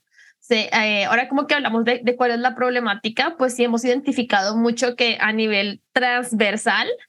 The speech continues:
las redes de apoyo son, son algo muy necesario. O sea, cuando hablábamos de, de los problemas que, pues, que vive específicamente una mujer migrante, decía como que ya lo, lo puede organizar más.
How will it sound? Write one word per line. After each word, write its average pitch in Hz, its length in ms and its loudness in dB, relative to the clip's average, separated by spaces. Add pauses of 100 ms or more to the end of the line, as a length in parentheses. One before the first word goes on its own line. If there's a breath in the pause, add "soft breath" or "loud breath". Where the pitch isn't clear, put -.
(160)
las 226 240 0
redes 226 260 0
de 226 60 0
apoyo 214 400 -2
son, 208 320 -2
son 226 160 2
algo 208 220 -2
muy 202 160 -2
necesario. 185 580 0
O - 540 -20
sea, 208 280 0
cuando 226 220 2
hablábamos 220 480 0
de, 240 260 0
de 220 100 0
los 220 140 0
problemas 220 560 0
que, 220 480 0
pues, 208 180 0
que 208 120 0
vive 208 80 0
específicamente 226 640 0
una 202 120 0
mujer 226 260 2
migrante, 208 580 -2 (280)
decía 196 220 0
como 214 260 0
que 226 120 0
ya 190 160 2
lo, 190 140 -8
lo 226 160 0
puede 226 140 0
organizar 220 440 0
más. 208 360 -2